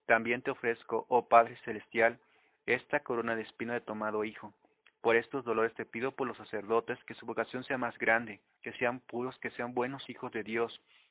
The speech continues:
dignos de consagrar los santos misterios de la Santa Misa. También te ofrezco lo que padeció tu Hijo clavado en esa cruz,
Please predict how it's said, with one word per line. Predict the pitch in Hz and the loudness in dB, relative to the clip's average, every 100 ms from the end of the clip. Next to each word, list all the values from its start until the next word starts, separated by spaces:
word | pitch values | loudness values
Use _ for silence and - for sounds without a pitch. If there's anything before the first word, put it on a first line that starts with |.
| _ | _
dignos | 123 131 147 | -6 -4 -4
de | 143 | -4
consagrar | 123 110 - 113 | -4 -6 -4 -4
los | 110 | -4
santos | - 117 127 131 | -4 -6 -6 -10
misterios | 117 - 113 | -8 -4 -2
de | 110 | -2
la | 101 | -4
Santa | 104 101 101 | -8 -8 -6
Misa. | 104 107 - 95 _ _ - _ _ | -6 -8 -14 -18 _ _ -20 _ _
También | - 117 120 | -4 -4 -4
te | |
ofrezco | 143 143 - 143 | -4 -4 -2 -4
lo | |
que | - 117 | -4 -2
padeció | 107 104 - | 0 0 -4
tu | 113 117 | -8 -10
Hijo | 127 | -6
clavado | - 101 104 | -2 0 0
en | 117 | -4
esa | 110 110 | -8 -10
cruz, | - 131 | -6 -6